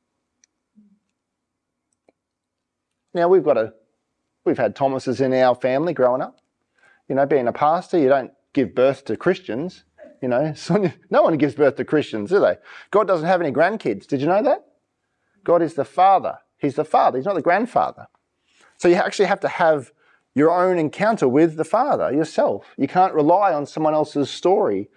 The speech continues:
or someone else's experience or someone else's encounter with Jesus. You can't piggyback on someone else's faith. Faith is something that each one of us have to have personally in the Lord Jesus, in the risen Lord Jesus. And so Thomas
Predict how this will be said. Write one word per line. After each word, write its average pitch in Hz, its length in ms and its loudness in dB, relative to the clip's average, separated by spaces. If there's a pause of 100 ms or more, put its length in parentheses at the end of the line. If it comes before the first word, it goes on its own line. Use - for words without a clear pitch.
(180)
or 127 120 0
someone 170 240 0
else's 151 260 -2
experience 175 760 0
or 127 80 -4
someone 147 240 -2
else's 139 240 -4
encounter 151 480 0
with 120 180 0
Jesus. - 560 -2 (380)
You - 80 -4
can't 185 320 0
piggyback 175 520 0
on 135 120 -4
someone 156 240 0
else's 143 320 -2
faith. - 340 -2 (540)
Faith 214 380 -2
is 131 140 -6
something 147 280 -4
that 131 120 -2
each 175 220 0
one 175 140 0
of 156 80 0
us 120 160 -2
have 160 240 -4
to - 80 -8
have 160 420 -6
personally 113 680 -4 (260)
in 185 320 2
the 208 120 2
Lord 117 300 2
Jesus, - 500 -4
in 160 120 -2
the 180 100 -2
risen 143 320 -2
Lord 127 260 0
Jesus. - 540 -8 (1200)
And 160 200 0
so 170 320 2
Thomas 139 480 -2